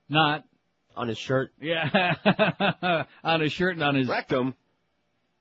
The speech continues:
Speaker 1: He's a two-end man. No, seriously, we got a tremendous response on that poll. But anyway, here's what we're gonna be doing today. Who is the hottest of them all? Now, you did this, uh, quite a while ago.
Speaker 2: I don't know if we use that,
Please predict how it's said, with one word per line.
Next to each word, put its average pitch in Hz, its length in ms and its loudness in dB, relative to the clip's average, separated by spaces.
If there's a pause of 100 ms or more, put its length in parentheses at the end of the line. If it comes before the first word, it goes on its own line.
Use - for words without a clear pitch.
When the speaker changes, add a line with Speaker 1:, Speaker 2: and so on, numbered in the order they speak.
(500)
Speaker 1:
He's 143 240 -6
a 131 100 -2
two-end 156 460 -2
man. 104 260 -4
No, 139 120 -2
seriously, 156 360 -4
we 110 80 -4
got 135 140 -2
a 117 40 -4
tremendous 123 460 -4
response 110 400 -4
on 90 80 -6
that 87 160 -6
poll. 117 140 -2
But 147 120 -4
anyway, 156 240 -2
here's 180 200 -2
what 196 100 -2
we're 190 80 -4
gonna 180 140 -2
be 160 100 0
doing 160 220 -2
today. 135 380 -2 (560)
Who 208 140 -2
is 180 120 -2
the 151 100 -2
hottest 175 380 -4
of 156 100 -4
them 143 140 -2
all? 90 300 -8 (680)
Now, 147 80 -10
you 247 140 -4
did 190 160 -2
this, 135 240 -4
uh, 120 100 -4
quite 143 220 -4
a 113 60 -2
while 113 200 -2
ago. 73 240 -12 (1500)
Speaker 2:
I 165 60 0
don't 185 100 2
know 180 60 4
if 151 80 -2
we 165 120 -2
use 156 180 -4
that, 143 260 0